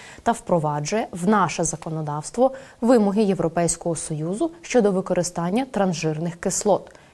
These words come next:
крім тих, що містяться в жирі тваринного походження. Що ж передбачає ухвалений законодавчий акт? По-перше, встановлює граничний вміст транжирних кислот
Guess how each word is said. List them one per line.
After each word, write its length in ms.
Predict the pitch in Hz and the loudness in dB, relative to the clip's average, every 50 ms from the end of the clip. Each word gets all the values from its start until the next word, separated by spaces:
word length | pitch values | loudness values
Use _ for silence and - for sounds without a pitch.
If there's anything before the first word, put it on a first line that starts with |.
| _ | _
крім 240 | - - 170 156 156 | -8 -4 -4 -4 -4
тих, 280 | - - 254 330 359 - | -2 -2 0 0 -2 -4
що 180 | - - 180 | -6 -8 -8
містяться 540 | 151 156 175 196 190 - 247 233 - 262 254 262 - - - _ - | -6 -4 -4 -4 -4 -4 -6 -4 -4 -4 -4 -6 -8 -20 -16 _ -6
в 40 | 160 | -2
жирі 280 | 175 190 208 240 262 | 0 2 2 2 0
тваринного 680 | 262 - - - 247 277 254 196 175 170 175 175 170 175 | -2 -4 -4 0 2 2 2 2 0 -2 -2 -2 -4 -4
походження. 680 | 170 180 175 - - 165 151 - - - 156 156 170 - _ _ _ _ _ - - - - - - - - | -2 -4 -4 -2 -2 -4 -4 -6 -8 -12 -12 -12 -14 -16 _ _ _ _ _ -20 -20 -20 -20 -20 -20 -20 -12
Що 240 | - - 254 339 | -2 2 2 2
ж 80 | - - | 2 2
передбачає 720 | - 254 233 208 180 180 170 170 - 196 202 226 262 285 294 - | 0 2 2 4 4 2 0 0 2 2 2 2 2 2 -2 -4
ухвалений 580 | - 190 - - 175 165 170 185 202 208 208 202 | -8 -8 -6 -2 0 2 2 2 2 2 2 2
законодавчий 760 | 170 175 170 - 170 165 160 151 151 151 151 - - - 185 - | 0 -2 -2 -2 -4 -4 -4 -4 -4 -4 -6 -6 -6 -6 -6 -4
акт? 360 | 175 156 143 - - - - _ _ _ _ _ _ _ _ _ | -4 -6 -6 -8 -12 -20 -20 _ _ _ _ _ _ _ _ _
По-перше, 500 | - 156 151 - 190 233 262 - - 330 | -6 -4 -2 0 0 0 0 0 0 0
встановлює 640 | 320 - - - 175 156 165 180 196 202 226 240 233 | 0 -2 -4 -4 -4 -2 -2 0 2 4 4 4 4
граничний 720 | 185 156 208 247 247 220 180 160 - - - 165 165 160 | 4 4 4 4 4 4 2 0 -4 -6 -6 -4 -4 -4
вміст 380 | 156 156 170 214 262 - - | -2 -2 -2 -2 -2 -4 -4
транжирних 600 | - - 196 190 175 180 185 180 170 165 160 - | -4 -2 -2 0 0 0 0 0 0 -2 -4 -4
кислот 520 | - 175 165 - - 165 165 180 277 - | -4 -4 -4 -4 -4 -4 -2 -2 -2 -4